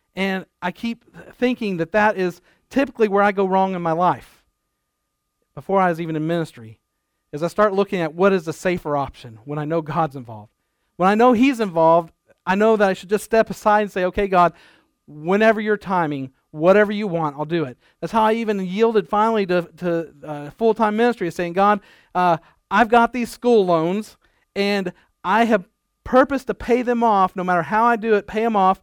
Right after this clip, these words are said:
and then I'll go into ministry. But now I'm coming to the point, God, that if you want me in ministry, I know that there's people out there that would write one check and wipe this out. You own everything, and you have their attention, so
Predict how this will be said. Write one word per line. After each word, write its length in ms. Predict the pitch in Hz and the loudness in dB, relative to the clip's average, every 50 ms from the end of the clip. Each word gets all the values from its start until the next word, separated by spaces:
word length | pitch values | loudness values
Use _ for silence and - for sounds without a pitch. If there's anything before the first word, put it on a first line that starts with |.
| _ _ _ _ | _ _ _ _
and 180 | - 180 175 175 | -6 -6 -2 0
then 120 | 190 220 | 2 2
I'll 80 | 226 226 | 2 2
go 160 | 202 220 220 | 2 2 2
into 100 | 214 202 | 2 0
ministry. 460 | 196 190 185 185 170 156 - 156 143 | -2 -2 -2 -2 -4 -4 -6 -8 -6
But 180 | 139 170 170 165 | -4 -4 -4 -4
now 380 | 180 196 220 233 240 254 254 254 - - _ _ | -4 -2 0 2 2 2 2 0 -6 -14 _ _
I'm 120 | - 170 165 | -6 -6 -4
coming 240 | - - 233 240 247 | -2 0 0 2 2
to 40 | |
the 80 | 254 247 | 0 -2
point, 280 | - 233 214 208 196 175 | -2 -2 -2 -2 0 0
God, 280 | 175 170 170 170 165 | 2 2 2 2 2
that 100 | 156 160 | 0 -2
if 140 | 156 151 - | -2 -4 -4
you 100 | 220 247 | -2 0
want 160 | 247 247 240 | 0 0 0
me 80 | 226 220 | 0 -2
in 100 | 214 202 | -4 -2
ministry, 320 | 196 190 185 175 - 202 | -2 -4 -4 -4 -4 -2
I 120 | 202 214 220 | -2 0 0
know 180 | 214 214 214 | 0 0 0
that 140 | 196 190 175 | 0 0 0
there's 160 | 208 202 190 | 0 -2 -2
people 300 | - - - 233 226 214 | -4 -6 -8 -4 0 0
out 120 | 180 170 - | 0 0 0
there 160 | 185 180 175 - - - _ _ | -2 -4 -4 -6 -12 -20 _ _
that 100 | 190 180 | -2 -2
would 120 | 170 165 | 0 2
write 240 | 180 202 208 196 160 | 2 2 2 2 0
one 240 | 180 208 220 220 214 | -2 -2 -2 -2 -4
check 340 | - - 220 170 156 - _ _ _ - | -2 -2 0 0 -2 -4 _ _ _ -6
and 80 | 165 | -2
wipe 200 | 165 175 190 185 | 0 0 0 0
this 200 | 202 202 185 - | -2 -4 -2 -2
out. 200 | 185 160 143 131 | -2 -2 -2 -4
You 200 | 151 175 202 214 | -8 -6 -4 -2
own 160 | 208 214 208 | -2 -2 -2
everything, 560 | 202 208 214 185 185 160 - 147 131 127 127 - _ _ _ _ _ | 0 -2 -2 -2 -4 -6 -8 -10 -10 -10 -14 -18 _ _ _ _ _
and 120 | 170 170 | -8 -6
you 120 | 185 220 208 | -4 -4 -4
have 220 | 180 220 214 208 | -2 -2 -2 0
their 140 | 196 214 208 | 2 0 0
attention, 460 | 196 - - 202 185 - 165 147 131 | 0 -2 -4 -6 -6 -6 -6 -8 -6
so 260 | - - 175 160 151 | -4 -2 -2 -2 -2